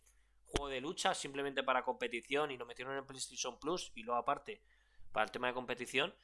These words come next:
y, y dicen que han tenido un éxito bastante y tal y, y dicen que quieren volver a sacar un Virtual Fighter que es mítico también, un juego de lucha de toda la vida. Pero bueno, mm, pues eso,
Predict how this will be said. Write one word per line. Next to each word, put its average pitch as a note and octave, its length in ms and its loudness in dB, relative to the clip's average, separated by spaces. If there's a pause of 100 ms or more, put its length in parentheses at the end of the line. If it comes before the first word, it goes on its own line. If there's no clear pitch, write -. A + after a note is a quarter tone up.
(440)
y, A2 520 -2
y B2 140 -4
dicen B2 240 -4
que D3+ 60 2
han C#3+ 80 0
tenido D3 160 2
un C3+ 80 -4
éxito C3+ 280 -2
bastante C3+ 340 -2
y - 20 -10
tal C#3 240 4
y, A2+ 140 -16 (280)
y G2 300 -14
dicen A#2 240 -8
que C3 80 -8
quieren C#3 200 -6
volver A2+ 200 -2
a A2 40 -6
sacar A2 200 -10
un A2 80 -14
Virtual A2 280 -10
Fighter - 360 -10
que G2+ 300 -12 (220)
es - 180 -20
mítico G2+ 340 -16
también, G2 280 -18
un F#2+ 60 -20
juego G2 280 -20
de F#2+ 180 -20
lucha G2+ 220 -16
de G2 80 -16
toda G2+ 160 -16
la G2+ 80 -12
vida. C3+ 200 -14 (680)
Pero C3+ 200 6
bueno, E3+ 280 4 (540)
mm, A#2 960 -16 (340)
pues - 160 -10
eso, A#2 280 -4